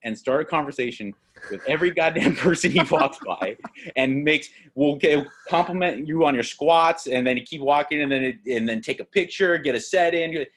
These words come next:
He's so, like, he's so open to the idea of being one with the people, even though he's not, this isn't a guy who's on, like, you know, an extra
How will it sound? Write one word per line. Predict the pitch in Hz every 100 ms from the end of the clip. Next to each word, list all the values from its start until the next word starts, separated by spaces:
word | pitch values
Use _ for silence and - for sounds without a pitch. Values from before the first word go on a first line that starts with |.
| _
He's | - 160 -
so, | - - 185 196 202
like, | 208 165 131 107 - _ _ _ _ _ _ _ _
he's | - 151 -
so | 196 180 -
open | 151 175 160 135 117
to | 131
the | 123
idea | 120 117 117 123 117
of | 117 104
being | - 123 117 113 110
one | 117 120 120
with | 113 113 -
the | 104
people, | - 117 - 85
even | 143 170 180
though | 175 160
he's | 156 160
not, | 180 143 _ -
this | 214
isn't | 277 254
a | 214
guy | 196 185
who's | 180 156
on, | 139 131
like, | 127 127 -
you | 135
know, | 127 117
an | 127
extra | 160 - 107 90